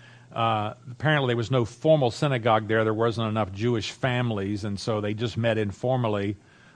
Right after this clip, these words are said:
down by this river. And you remember there, uh, Lydia, you know, is the first convert there. The Lord opens her heart. But it says, um,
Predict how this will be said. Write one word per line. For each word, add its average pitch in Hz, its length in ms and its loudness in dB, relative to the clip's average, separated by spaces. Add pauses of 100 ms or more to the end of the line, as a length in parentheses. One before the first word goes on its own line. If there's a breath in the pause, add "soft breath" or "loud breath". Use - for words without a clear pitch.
(100 soft breath)
down 120 280 0
by 104 200 0
this 101 240 -6
river. 131 420 2 (440)
And 113 120 -4
you 120 60 0
remember 147 340 6
there, 120 480 6
uh, 104 380 2 (140)
Lydia, 127 500 4 (160)
you 120 80 -6
know, 113 160 -2
is 104 140 -6
the 107 80 -8
first 123 340 -2
convert 107 560 0
there. 107 220 0
The 104 60 -4
Lord 107 260 -2
opens 107 340 -4
her 104 140 -6
heart. 107 320 -2 (840 loud breath)
But 156 140 6
it 143 100 2
says, 196 600 6
um, 127 400 8